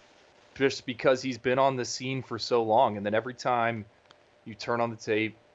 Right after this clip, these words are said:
you stand on the sidelines, he does something where it's like, "Wow, okay." Um, and, and these two prospects, I mean, we've talked about 'em so much, and, you know, what goes into this number one spot?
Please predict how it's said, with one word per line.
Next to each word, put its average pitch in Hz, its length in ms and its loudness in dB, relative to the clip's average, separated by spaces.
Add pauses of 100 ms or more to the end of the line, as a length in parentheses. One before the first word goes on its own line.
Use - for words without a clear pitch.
(380)
you 113 80 -18
stand 113 340 0
on 110 100 -2
the 104 60 -6
sidelines, 104 640 0
he 117 80 -14
does 113 300 2
something 107 340 -2
where 95 80 -6
it's - 140 -10
like, 95 160 -6
"Wow, 101 240 2
okay." 98 440 -4 (540)
Um, 92 400 -2 (140)
and, 113 320 2
and 117 260 0
these 147 300 -4
two 170 120 0
prospects, 120 560 2
I 117 40 -14
mean, 117 80 -6
we've 143 120 -6
talked 123 300 2
about 110 220 2
'em 98 180 -6 (220)
so 117 280 -2
much, 98 640 -2
and, 95 280 -8 (760)
you 117 80 -2
know, 98 160 0 (580)
what 143 340 2
goes 139 280 4
into 127 180 0
this 120 240 -6
number 113 220 -4
one 110 200 0
spot? 104 520 0